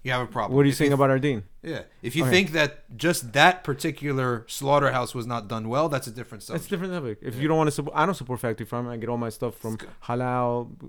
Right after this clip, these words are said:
Speaker 2: organic, free
Speaker 1: All that
Speaker 2: range,
Speaker 1: stuff, yeah.
Speaker 2: grass fed, all that stuff. By the way, readily available nowadays.
Speaker 1: Yeah.
Speaker 2: This is not a commercial, but you can get it in ShopRite.
Speaker 1: Yeah.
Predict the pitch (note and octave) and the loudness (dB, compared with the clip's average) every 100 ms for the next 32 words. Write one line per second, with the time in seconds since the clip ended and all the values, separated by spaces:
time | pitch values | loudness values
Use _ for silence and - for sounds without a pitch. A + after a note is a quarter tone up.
0 | - B2 A2 B2 B2 A#2+ - B2 B2+ A#2 | -8 -4 -2 0 0 -2 -6 -4 -2 0
1 | B2+ B2+ A#2+ - - B2 A#2 - B2 A#2+ | 0 -2 -4 -10 -4 -2 -2 -4 -2 0
2 | C#3 B2 - - G2+ - - - - D3 | 0 -2 -6 -12 -14 -16 -20 -16 0 2
3 | C3+ A2 C#3 C#3+ C#3 C#3 C#3 D3+ G#2+ G2+ | 2 4 4 4 4 4 4 2 0 -6
4 | F#2+ F#2 F#2 - - - - B2 D3 C3+ | -8 -10 -10 -10 -14 -12 -6 2 4 4
5 | C3 C#3+ C#3+ A2 A2+ - - - B2+ C#3+ | 4 2 2 -2 -4 -6 -14 -8 -6 0
6 | C#3+ C#3 A#2+ G2+ - C#3 A2+ F#2 G2 - | 0 0 0 -4 -4 -4 -4 -12 -16 -12
7 | D3 | -8